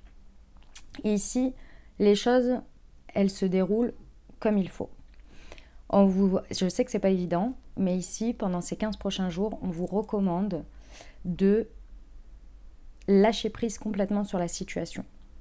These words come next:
Et ce fameux lâcher prise, c'est pas évident. Pourquoi ? Parce que ici, vous avez l'impression, très certainement, que vous n'avez pas suffisamment fait ou que vous pouvez encore agir. Ici, on vous dit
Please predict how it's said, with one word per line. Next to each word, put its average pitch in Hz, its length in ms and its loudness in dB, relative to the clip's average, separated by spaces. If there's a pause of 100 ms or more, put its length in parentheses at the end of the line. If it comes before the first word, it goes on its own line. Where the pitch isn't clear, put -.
Et 180 80 -4
ce - 180 -8
fameux 208 440 0
lâcher 180 400 -2
prise, 208 540 -4 (120)
c'est - 200 -4
pas 208 160 0
évident. 170 340 -2 (480)
Pourquoi ? 233 380 2
Parce - 260 -4
que - 260 -2
ici, 233 520 -2 (200)
vous 190 200 2
avez 190 160 2
l'impression, 196 580 -2 (240)
très - 160 -6
certainement, 202 460 -2
que 208 100 -6
vous 185 120 -2
n'avez 180 260 0
pas 202 160 -2
suffisamment 190 600 -2
fait 214 200 0
ou 214 80 0
que - 120 -8
vous 175 120 -4
pouvez 196 340 -2
encore 190 280 -2
agir. 165 260 -4 (640)
Ici, 196 280 2
on 240 120 4
vous 202 120 4
dit 214 280 2